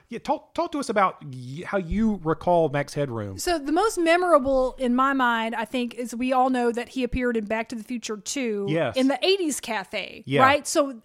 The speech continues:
Speaker 2: at, then when they made that film, they were like, "Oh, people are gonna remember and think about Max Headroom when they think about the eighties."
Speaker 1: Yeah.
Speaker 2: And so it was like,
Speaker 1: And it looks
Speaker 2: "Oh."
Speaker 1: like the future, too, so it kinda worked.
Speaker 2: Yeah, it was a weird futuristic thing. Like, he,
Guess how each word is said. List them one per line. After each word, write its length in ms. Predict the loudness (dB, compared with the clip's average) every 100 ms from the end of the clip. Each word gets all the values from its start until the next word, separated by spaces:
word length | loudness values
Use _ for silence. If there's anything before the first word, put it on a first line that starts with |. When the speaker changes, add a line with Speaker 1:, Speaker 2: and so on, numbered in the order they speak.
| -2
Speaker 2:
at, 200 | -2 0
then 360 | 2 4 4 4
when 120 | 2
they 160 | 2 2
made 460 | 2 2 0 0
that 240 | -2 -4 -10
film, 460 | -4 -2 -2 -2
they 120 | -2
were 180 | -2 -2
like, 280 | 0 -2 2
"Oh, 140 | 2 2
people 320 | -4 -4 0
are 100 | 0
gonna 200 | -2 -4
remember 540 | -2 2 2 2 -2
and 160 | -4 -6
think 140 | -6
about 140 | -4 -4
Max 300 | -4 -6 -6
Headroom 340 | -6 -4 -4 -6
when 100 | -8
they 80 |
think 240 | -6 -6 -4
about 220 | -4 -6
the 120 | -10 -6
eighties." 480 | -6 -6 -10 -10
Speaker 1:
Yeah. 260 | 0 2 0 -8 -2
Speaker 2:
And 180 | 0 2
so 560 | 4 6 4 4 0 -8 _ _ _
it 100 | -2
was 140 | 0
like, 100 | 0
Speaker 1:
And 120 | 4 6
it 80 |
looks 180 | 8 8
Speaker 2:
"Oh." 40 | 8
Speaker 1:
like 160 | 6
the 80 | 2
future, 480 | 0 -2 0 0 -2
too, 300 | 2 2 2
so 180 | 0 -4
it 100 | -2
kinda 200 | 0 0
worked. 400 | 2 0 -2 -10
Speaker 2:
Yeah, 500 | 0 4 6 6 6
it 100 | 2
was 140 | 2
a 60 | 0
weird 440 | 0 0 0 -2
futuristic 500 | -4 -4 -2 -4 -4
thing. 180 | -4 -4
Like, 160 | -4 -6
he, 320 | -4 -4 -4